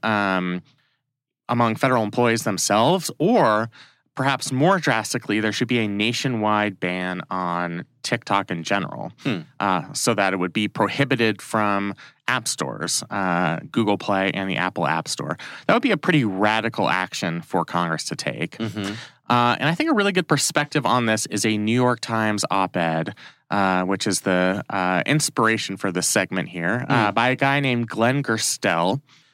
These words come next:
Speaker 1: who was a senior advisor at the Center for Strategic and International Studies,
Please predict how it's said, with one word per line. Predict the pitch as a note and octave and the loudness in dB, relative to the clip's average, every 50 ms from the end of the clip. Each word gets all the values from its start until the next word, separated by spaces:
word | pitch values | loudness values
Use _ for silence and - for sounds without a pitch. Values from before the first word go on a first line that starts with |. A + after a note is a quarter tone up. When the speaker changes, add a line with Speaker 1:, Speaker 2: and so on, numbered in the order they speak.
| _ _ - | _ _ 0
Speaker 1:
who | C3 | 2
was | B2+ C#3 | 2 2
a | C#3 | 2
senior | - - F#3 F#3 F#3+ F3+ E3+ | 2 2 2 4 4 4 4
advisor | D3+ B2+ B2 A#2 A2+ A2+ A2 - B2 A#2+ A#2 A2 - | 2 2 2 0 2 0 0 0 0 0 0 0 -2
at | G2+ - - | -4 -6 -4
the | F#2+ F#2+ | -6 -4
Center | - - B2+ B2+ - C#3 | -2 0 0 0 0 0
for | B2+ - A#2 | 0 -2 -4
Strategic | - - A2 G#2 - - B2 A#2 A#2+ A#2 - | -4 -4 -4 -4 -2 -4 -2 -2 -2 -2 -2
and | A#2 G#2 | -4 -4
International | - A#2 - A#2+ A2+ G#2+ G#2+ G#2+ - - G#2 F#2 | -2 -2 -2 0 0 0 0 -2 -2 -2 -2 -2
Studies, | - - - - F2+ D#2 D#2 D#2 D2+ F#2+ G#2+ - | -2 -2 0 0 0 0 0 0 -2 0 -2 -2